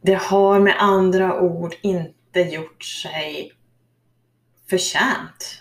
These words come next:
av framgången eller upplevelsen. Eller som, eh,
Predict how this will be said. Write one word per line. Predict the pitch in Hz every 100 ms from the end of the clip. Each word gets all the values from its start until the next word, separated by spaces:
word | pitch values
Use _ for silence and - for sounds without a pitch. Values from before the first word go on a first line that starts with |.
| -
av | 156 -
framgången | - 185 160 143 160 226 196 -
eller | - 78 85 -
upplevelsen. | - - 73 - - - - - - _ _ _ _ _ _ _ _ _ _ _ _ _
Eller | 190 185 180
som, | - 175 165 160
eh, | 156 143